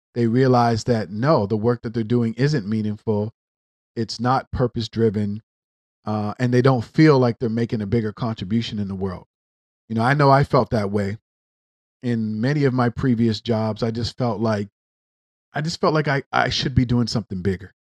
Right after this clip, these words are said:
I felt like I had the potential to reach more people, to help people see things differently, to make changes in their life. And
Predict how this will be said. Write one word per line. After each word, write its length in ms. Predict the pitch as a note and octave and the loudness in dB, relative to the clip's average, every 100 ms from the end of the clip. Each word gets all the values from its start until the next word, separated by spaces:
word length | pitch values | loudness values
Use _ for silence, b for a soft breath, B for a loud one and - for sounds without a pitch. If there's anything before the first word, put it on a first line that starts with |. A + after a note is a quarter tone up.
| - | -8
I 80 | A#2 | -8
felt 320 | - C#3+ A#2+ | -2 -2 0
like 180 | A#2+ A#2+ | -2 -4
I 360 | A2+ A2 G#2 - _ _ _ _ | -6 -6 -10 -16 _ _ _ _
had 240 | - C3+ A#2+ | -4 -4 -4
the 120 | G#2+ | -6
potential 680 | - C3 - F3 F3+ C#3 B2+ | -6 -6 -4 -4 -4 -6 -6
to 280 | - A#2+ G2+ | -6 -6 -4
reach 360 | G2+ C#3 - | -2 -2 -4
more 200 | B2+ B2+ | -2 -2
people, 680 | A2+ B2 A#2 A#2+ A#2 A2 A#2 _ _ _ _ _ - | 0 0 0 2 2 2 -2 _ _ _ _ _ -10
to 580 | - A2 G2 F#2+ F#2 - _ | -4 -4 -4 -8 -12 -20 _
help 280 | - C3+ D#3+ | -8 -6 -8
people 340 | - C3 A#2+ A2 | -8 -6 -4 -6
see 280 | - - B2 | -4 -4 -4
things 340 | C3+ A#2 G2+ | -2 -2 0
differently, 680 | B2 B2 A#2+ A2 A2 A2 G#2+ | 0 0 0 0 2 0 -2
to 340 | - A2+ G2 G2+ _ _ _ _ _ _ _ - | -6 -6 -6 -10 _ _ _ _ _ _ _ -6
make 260 | B2+ B2 | -4 -4
changes 460 | - C#3+ C#3 B2 A#2 | -2 -2 0 -4 -4
in 120 | A#2 | -4
their 100 | A2+ | -2
life. 400 | G#2+ G#2+ G#2+ - | -2 -2 -4 -8
And 300 | G2+ A2 G#2 | -10 -10 -10